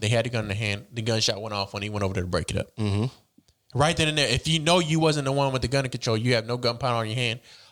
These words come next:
Speaker 1: why are you trying to hold the fact that that's the whole situation that went on?
Speaker 2: Or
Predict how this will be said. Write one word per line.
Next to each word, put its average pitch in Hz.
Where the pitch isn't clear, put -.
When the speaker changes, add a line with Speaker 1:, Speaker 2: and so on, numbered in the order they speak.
Speaker 1:
why 123
are 143
you 143
trying 139
to 120
hold 131
the 110
fact 120
that 113
that's 123
the 117
whole 117
situation 117
that 107
went 113
on? 101
Speaker 2:
Or 123